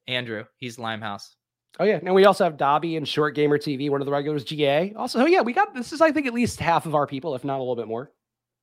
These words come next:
Speaker 1: <laughs> Bullock, you don't have to announce that you're in the chat. It's, uh, <laughs> Death, Taxes, and, uh,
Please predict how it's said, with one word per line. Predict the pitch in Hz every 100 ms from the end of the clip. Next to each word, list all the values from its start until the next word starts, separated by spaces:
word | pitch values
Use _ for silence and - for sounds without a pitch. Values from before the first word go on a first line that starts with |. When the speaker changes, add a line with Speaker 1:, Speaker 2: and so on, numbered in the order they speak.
| - 113 - - -
Speaker 1:
<laughs> | 123 127 - _ - - - - -
Bullock, | 147 160 147 -
you | 147 175
don't | 214 175
have | 175 165
to | 156
announce | 135 131 120
that | 127
you're | 117 120
in | 110
the |
chat. | 107 - 92 -
It's, | 120 107 - 120
uh, | 113 107 110
<laughs> | 113
Death, | 135 139 -
Taxes, | - 123 127 - 120 110 - - -
and, | 131 110 110
uh, | 107 107 107 107